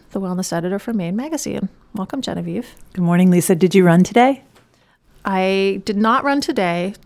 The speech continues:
Speaker 1: As we're taping it today, it's raining, and I always take off days. That's part of running, is you have to take off days. Um, and I always do a long weekend run, so it always, it ends up being that early in the week I'll take a, you know, either a Monday or a Tuesday off.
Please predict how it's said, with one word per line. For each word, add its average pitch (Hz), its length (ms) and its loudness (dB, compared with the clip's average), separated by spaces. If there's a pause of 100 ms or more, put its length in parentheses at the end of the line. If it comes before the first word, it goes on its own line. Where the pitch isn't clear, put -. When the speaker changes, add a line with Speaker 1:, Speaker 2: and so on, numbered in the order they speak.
(120)
Speaker 1:
As 208 200 -2
we're 196 60 -4
taping 196 320 -4
it 185 80 -4
today, 190 260 -6
it's - 200 -8
raining, 180 300 -4
and 175 80 -4
I 170 120 -2
always 208 220 -2
take - 240 -8
off 185 240 -2
days. 185 260 -4
That's 196 120 -8
part 220 220 -2
of 254 80 -2
running, 285 280 -2
is - 140 -8
you 190 100 -8
have 185 120 -8
to - 80 -10
take - 280 -8
off 180 280 -4
days. 190 360 -8 (440)
Um, 175 400 -8 (160)
and 180 520 -4
I 185 160 -4
always 202 220 -2
do 214 140 -2
a 196 80 -2
long 190 320 -2
weekend 202 420 -4
run, 165 320 -4
so 180 300 -4
it 180 120 -4
always, 190 280 -4
it 208 180 -4
ends 196 240 -2
up 208 140 -6
being 180 340 -4
that 175 240 -6 (380)
early 208 220 -2
in 180 100 -2
the 180 80 -2
week 175 240 -4
I'll 170 100 -2
take - 240 -8
a, - 220 -6 (260)
you 196 80 -4
know, 175 320 -6
either 190 220 -4
a 175 80 -4
Monday 175 260 -4
or 165 120 -6
a 170 40 -8
Tuesday - 420 -10
off. - 360 -14